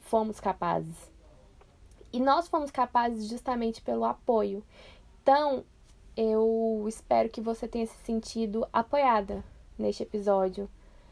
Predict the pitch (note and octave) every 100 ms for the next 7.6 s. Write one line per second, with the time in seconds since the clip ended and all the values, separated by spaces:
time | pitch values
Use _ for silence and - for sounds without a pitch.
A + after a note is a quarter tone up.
0 | - - G3+ G3+ A3 B3 A#3+ A#3+ G#3+ G#3+
1 | A#3 A3 G#3+ A3 G#3+ G#3+ G#3+ - A3 A3+
2 | A3 A3 G#3 G#3 G#3 - A#3+ A#3+ C4+ B3+
3 | B3 A3+ G#3+ A3+ G#3+ G#3 G#3+ G3 G3+ G#3+
4 | - A3 G#3+ G3 - G#3+ A#3 A3 G#3 G3+
5 | - G#3+ G3+ G#3 G3+ - - - - -
6 | A3+ A3 G#3+ - A3 G#3+ G#3+ G#3+ - -
7 | A#3 A3+ B3+ A3+ B3